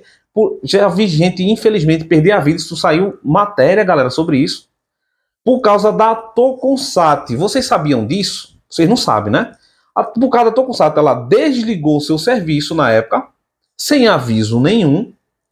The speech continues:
E os youtubers que vocês confiam aí, que tá vindo com essas merda do código indicando pra vocês, foi a que mais falou que a Tocon não iria morrer. E eu fui o único que me lasquei aqui sozinho,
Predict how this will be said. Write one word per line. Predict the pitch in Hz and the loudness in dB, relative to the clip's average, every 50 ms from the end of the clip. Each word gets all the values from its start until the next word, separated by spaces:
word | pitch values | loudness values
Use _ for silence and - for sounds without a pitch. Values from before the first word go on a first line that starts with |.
| _ _ _ _ _ _ _ _ _ _ | _ _ _ _ _ _ _ _ _ _
E | - 220 226 226 226 | 0 2 4 6 6
os | 233 254 | 4 4
youtubers | 254 285 330 370 349 359 - - 240 240 226 240 233 | 4 4 4 4 2 0 0 0 0 2 0 0 0
que | - 226 | -2 -2
vocês | 202 202 190 202 185 190 | -2 0 0 0 -2 0
confiam | - - 254 311 285 294 - 214 214 208 196 180 | 0 0 0 0 0 0 -2 0 2 2 4 4
aí, | 139 120 123 156 214 262 262 | 2 4 2 2 0 -2 -4
que | - - - 151 | -8 -8 -8 -2
tá | 156 151 139 | 0 2 2
vindo | 127 143 139 135 | 2 2 0 0
com | - | 0
essas | 135 139 135 117 120 | -2 -2 -2 -2 0
merda | 120 123 120 127 | -2 0 0 0
do | 113 113 | -2 -4
código | 110 - 110 113 113 107 | -4 -2 -2 -2 0 -2
indicando | 117 110 110 - 110 - | -4 -6 -2 -4 -4 -4
pra | - 107 101 | -2 -4 -4
vocês, | 101 98 - 160 170 - - - - - _ _ | -4 0 0 0 0 0 -6 -18 -20 -20 _ _
foi | _ - 147 156 160 | _ -2 0 2 2
a | 165 | 2
que | 160 160 - 156 | 0 -2 -4 -2
mais | 143 139 135 165 202 226 233 226 - | -2 0 0 0 0 0 0 -4 -4
falou | - - 190 175 180 175 | -2 -2 0 0 0 0
que | 180 | -2
a | 185 | -2
Tocon | 175 - 160 - 156 | -2 -4 -4 -2 -2
não | 156 160 165 | 0 0 0
iria | 143 139 147 | 0 0 0
morrer. | 147 151 160 135 104 87 78 - _ _ _ _ _ _ _ _ _ _ _ _ _ - - - _ | 0 0 0 -2 -2 -6 -8 -12 _ _ _ _ _ _ _ _ _ _ _ _ _ -20 -20 -20 _
E | - 113 | 0 2
eu | 120 | 2
fui | 123 127 - 147 139 | 2 2 2 2 4
o | 135 127 | 4 4
único | 120 135 180 214 226 220 220 220 | 4 4 4 2 2 0 -2 -4
que | 220 - 190 | -4 -2 0
me | 185 | 0
lasquei | 180 170 156 - - - 127 | 2 0 0 -2 -2 -2 -2
aqui | 117 - - 113 | -2 -2 -2 -6
sozinho, | 110 - - 120 240 - 151 151 160 180 214 254 - | -2 0 2 2 2 2 2 0 2 0 -2 -4 -10